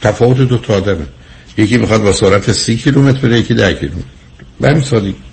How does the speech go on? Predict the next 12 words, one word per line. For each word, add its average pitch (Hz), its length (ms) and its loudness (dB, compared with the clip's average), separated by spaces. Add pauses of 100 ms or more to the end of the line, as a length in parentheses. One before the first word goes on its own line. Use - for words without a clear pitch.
(760)
چرا 120 180 4
من 135 160 6
می‌گم 101 280 2
ازدواج 90 580 0
مثل 87 220 -2
یه 92 60 2
اتومبیله 85 540 0
که 80 180 -6 (760)
شرط - 420 0
اصلیش 85 420 -2
اینه 92 120 0
که 82 220 2